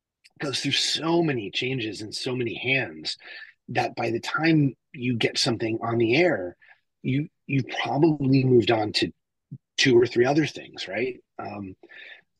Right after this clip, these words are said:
I found that challenging when, when we were doing, um, when we were doing My Little Pony: Friendship is Magic, because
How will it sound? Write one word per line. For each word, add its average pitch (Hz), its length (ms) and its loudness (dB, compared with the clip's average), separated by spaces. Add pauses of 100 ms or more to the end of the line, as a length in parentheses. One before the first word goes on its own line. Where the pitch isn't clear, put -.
(240)
I 170 80 0
found 170 280 4
that 139 160 2
challenging 117 520 -4
when, 110 280 -8
when 117 180 -2
we 117 100 6
were 110 120 4
doing, 110 420 0 (100)
um, 92 380 -6 (480)
when 127 220 2
we 123 100 8
were 113 60 8
doing 107 400 2
My 120 360 -2
Little 104 200 0
Pony: 117 340 0
Friendship 104 400 -6
is 98 140 -8
Magic, 123 420 -4
because 98 640 -6